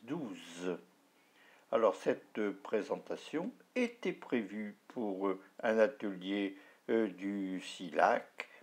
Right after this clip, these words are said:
mais en raison du confinement, euh, j'ai enregistré toute cette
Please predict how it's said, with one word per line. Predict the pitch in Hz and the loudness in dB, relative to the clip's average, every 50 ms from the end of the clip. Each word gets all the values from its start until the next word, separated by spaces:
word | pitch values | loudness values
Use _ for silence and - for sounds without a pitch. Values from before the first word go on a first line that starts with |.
| _ _ | _ _
mais | 110 107 110 - - _ | -6 -6 -6 -6 -4 _
en | 120 117 113 | 4 4 4
raison | 104 104 101 92 95 104 104 98 104 104 101 101 | 4 2 -2 -2 -4 -6 -6 -6 -6 -8 -12 -12
du | 113 139 139 117 - _ _ | -12 -10 -10 -10 -12 _ _
confinement, | - - 123 - - - - - 92 82 - - - - 78 76 87 - 123 127 - - - - - - - _ _ | -6 -6 -6 -6 -6 -12 -14 -12 -12 -12 -16 -16 -6 -2 -2 0 0 -2 -4 -8 -10 -20 -20 -20 -20 -20 -20 _ _
euh, | 147 139 127 | 2 2 2
j'ai | 117 113 113 117 117 - - | 0 -2 -2 -4 -4 -2 2
enregistré | - 185 208 208 202 185 - - 120 - - - - - - - _ _ _ _ _ - _ _ _ _ - _ _ _ | 4 4 4 4 2 -4 -6 -8 -14 -16 -18 -14 -12 -12 -12 -12 _ _ _ _ _ -20 _ _ _ _ -20 _ _ _
toute | - 160 151 151 - - _ - 143 135 139 - - - _ _ _ _ | -6 -6 -6 -6 -8 -18 _ 2 2 2 2 2 -4 -18 _ _ _ _
cette | - - - 156 143 147 143 - - - 147 | -16 4 6 6 6 6 2 -4 4 4 4